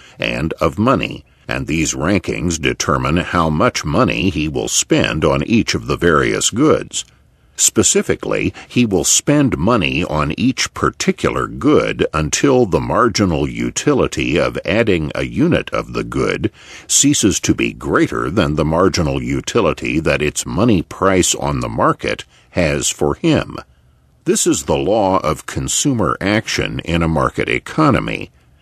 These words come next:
As he spends money on a good, the marginal utility of the new units declines, while the marginal utility of the money foregone rises, until he ceases spending on that good.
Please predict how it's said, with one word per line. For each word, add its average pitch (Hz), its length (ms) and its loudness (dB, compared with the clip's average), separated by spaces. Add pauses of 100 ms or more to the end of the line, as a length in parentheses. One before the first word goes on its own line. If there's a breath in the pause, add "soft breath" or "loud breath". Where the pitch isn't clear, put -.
As 104 280 0
he 101 140 2
spends 90 500 2
money 71 460 0
on 71 220 0
a 64 100 -4
good, 107 520 0 (240 loud breath)
the 60 120 -2
marginal 80 640 2
utility 67 840 0
of 71 160 2
the 78 80 -2
new 85 260 4
units 87 600 0
declines, - 960 -2 (340 loud breath)
while 64 300 0
the 57 120 -4
marginal 69 600 0
utility 62 800 0
of 64 160 2
the 64 100 -2
money 80 380 2
foregone 110 880 0 (160)
rises, 104 720 0 (220 soft breath)
until 65 480 0
he 80 240 0
ceases - 560 0
spending 87 580 -2
on 80 200 2
that 78 260 0
good. 123 400 0